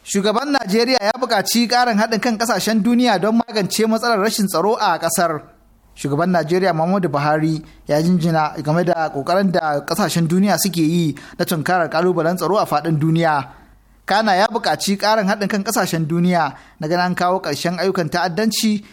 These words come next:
da na 'yan fashin da, da fashin daji da masu sayar da ƙayar baya a faɗin ƙasar Najeriya.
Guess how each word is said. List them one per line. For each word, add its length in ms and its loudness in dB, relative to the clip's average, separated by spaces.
da 320 2
na 300 2
'yan 120 0
fashin 340 0
da, 160 -2
da 100 0
fashin 320 -2
daji 440 0
da 80 -8
masu 140 0
sayar 160 0
da 100 0
ƙayar 280 -2
baya 300 2
a 40 0
faɗin 380 -4
ƙasar 260 0
Najeriya. 720 0